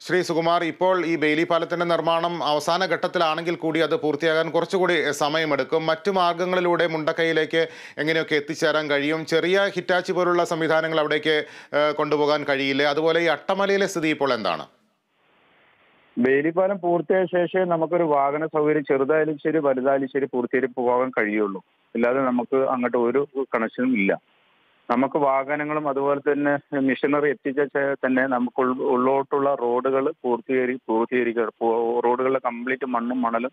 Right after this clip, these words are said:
Speaker 2: ചളിയും മാറ്റേണ്ടതായിട്ടുണ്ട്. എന്നാലേ നമുക്ക് അങ്ങോട്ട് പോകാൻ കഴിയുള്ളൂ. അട്ടമല ഭാഗത്ത് പറയുകയാണെങ്കിൽ ഇപ്പൊ രക്ഷാപ്രവർത്തനം തുടങ്ങിയിട്ടുണ്ട്. അവിടുന്ന് ഈ പറയുന്ന മുണ്ടക്കായ് ഭാഗത്തും ചൂരമല ഭാഗത്തുനിന്ന് വന്ന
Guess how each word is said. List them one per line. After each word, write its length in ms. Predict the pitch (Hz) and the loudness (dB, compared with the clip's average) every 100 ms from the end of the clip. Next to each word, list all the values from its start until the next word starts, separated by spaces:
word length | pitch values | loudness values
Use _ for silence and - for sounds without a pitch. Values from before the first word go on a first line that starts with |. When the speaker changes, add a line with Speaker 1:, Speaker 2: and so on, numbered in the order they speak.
| _ _ _ _ 123 | _ _ _ _ -2
Speaker 2:
ചളിയും 300 | 117 135 143 | -2 -2 0
മാറ്റേണ്ടതായിട്ടുണ്ട്. 1040 | 120 113 131 131 127 127 127 117 113 92 87 _ _ 117 | 0 2 -2 0 0 2 0 0 -8 -10 -14 _ _ -4
എന്നാലേ 280 | 117 123 | 0 2
നമുക്ക് 240 | 131 120 120 | 0 0 -2
അങ്ങോട്ട് 260 | 113 110 120 | -2 -4 -4
പോകാൻ 300 | 107 104 107 113 | -2 0 0 -2
കഴിയുള്ളൂ. 360 | 101 98 98 - _ _ _ _ _ _ | -6 -6 -14 -20 _ _ _ _ _ _
അട്ടമല 360 | 117 - 135 143 | -2 0 0 2
ഭാഗത്ത് 360 | 139 139 135 143 | 2 0 2 0
പറയുകയാണെങ്കിൽ 540 | 139 135 135 135 139 | 2 2 0 -2 -4
ഇപ്പൊ 140 | 139 | 0
രക്ഷാപ്രവർത്തനം 720 | 135 120 139 131 139 131 139 135 | 0 0 -2 -2 -2 -2 -2 -4
തുടങ്ങിയിട്ടുണ്ട്. 680 | 131 120 120 131 120 104 139 - _ _ _ _ 113 | -2 0 0 -2 -2 -2 -4 -6 _ _ _ _ 0
അവിടുന്ന് 500 | 117 123 139 139 127 131 | 2 2 2 0 0 -2
ഈ 60 | |
പറയുന്ന 280 | 131 131 131 | 0 0 -2
മുണ്ടക്കായ് 480 | 131 123 123 139 135 | -4 -2 0 0 0
ഭാഗത്തും 400 | 131 127 143 165 _ _ - | 0 -2 -6 -8 _ _ -2
ചൂരമല 440 | 120 123 127 131 | 0 2 2 0
ഭാഗത്തുനിന്ന് 640 | 127 123 123 - 127 127 | 2 0 0 -2 -2 0
വന്ന 220 | 117 120 | 0 -2